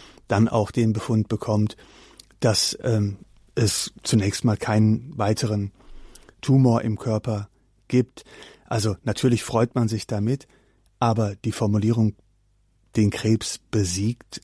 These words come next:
ist eigentlich auch problematisch. Denn hat das wirklich der Patient geschafft in seiner, ja, ist das eine Leistung des Patienten?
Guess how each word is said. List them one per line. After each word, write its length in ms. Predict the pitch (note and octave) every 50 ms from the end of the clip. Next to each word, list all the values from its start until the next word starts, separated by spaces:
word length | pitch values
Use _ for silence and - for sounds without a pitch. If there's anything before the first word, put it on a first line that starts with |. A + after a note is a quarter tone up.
| _ -
ist 200 | - A#2+ - -
eigentlich 380 | B2 A#2 A2+ - A#2+ - -
auch 140 | - F3 - -
problematisch. 920 | - - G#2+ G2+ G2 G#2 G2+ G2 G2 G2 G2 G2+ - - C3+ C#3 - - - - - - - - _ _ _ _ _ _ _ _ _ -
Denn 340 | - A2 A2 A2 G#2+ G#2+ G#2 - - - _ _ - - -
hat 300 | - - - - - -
das 180 | B2 A#2 -
wirklich 360 | - B2+ - - - A#2+ - -
der 180 | - A#2 A2
Patient 920 | - _ - - A#2+ - - - - - B2 C#3 C#3+ B2+ A2+ - - - - - _ _ _ _ _ _ -
geschafft 680 | - A2 - - - A#2+ G#2 - - - - - - - _
in 220 | - A#2+ G#2+ G2+ G2
seiner, 580 | F#2+ A#2 G2+ G#2 A#2 A#2 A2 G#2 G2 F#2 - _ _ _ _ _ _ _ -
ja, 120 | A#2 G2+ F#2
ist 200 | - A2 - -
das 140 | A#2 -
eine 100 | B2+ A2+
Leistung 580 | G#2+ A2 A2 C3+ D3 - - - C#3+ C3 B2+ B2
des 160 | C3+ B2+ - -
Patienten? 680 | - C3 A#2 - - C3+ C3 C3+ C#3 - D3+ C3